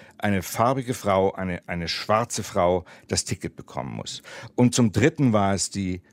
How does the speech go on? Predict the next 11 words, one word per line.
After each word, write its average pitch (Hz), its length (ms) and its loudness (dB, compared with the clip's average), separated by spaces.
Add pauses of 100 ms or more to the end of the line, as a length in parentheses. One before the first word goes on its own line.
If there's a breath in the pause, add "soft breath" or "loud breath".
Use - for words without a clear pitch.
(160)
Corona-Krise, 98 1080 0 (380 loud breath)
ähm, 98 360 0
die 113 100 -2
das 98 220 2
Land 110 580 0 (400)
ganz, 151 560 2
ganz 117 520 2
tief - 680 -4 (180)
getroffen 101 480 0
hat. - 320 -8 (420 loud breath)
Äh, 101 300 4